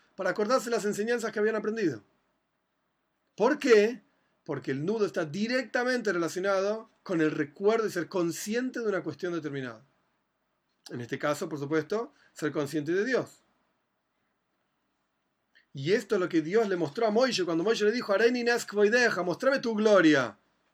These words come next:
¿Qué le dijo Dios? "¿Vos me querés conocer a mí? Mi gloria consiste en que vos seas consciente de mi presencia en forma constante.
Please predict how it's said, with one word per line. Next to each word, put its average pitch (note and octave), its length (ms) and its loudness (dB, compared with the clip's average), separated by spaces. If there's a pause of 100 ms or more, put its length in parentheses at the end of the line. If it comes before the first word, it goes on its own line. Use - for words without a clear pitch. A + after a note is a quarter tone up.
(1080)
¿Qué A#3+ 120 -6
le B3 80 0
dijo F#3+ 260 0
Dios? D3+ 480 2 (540)
"¿Vos E3 120 -2
me G#3 120 0
querés F#3 180 0
conocer E3+ 380 0
a D#3+ 80 4
mí? A3+ 360 0 (640)
Mi D3+ 140 0
gloria G3+ 340 2
consiste E3+ 420 -4
en F3 80 0
que D3+ 120 0
vos F3+ 160 0
seas D#3+ 220 -6
consciente G#3+ 1080 -4 (160)
de D3 140 -6
mi D3 100 -2
presencia D3+ 480 -6
en D3 80 -8
forma E3 240 -6
constante. C3 500 -12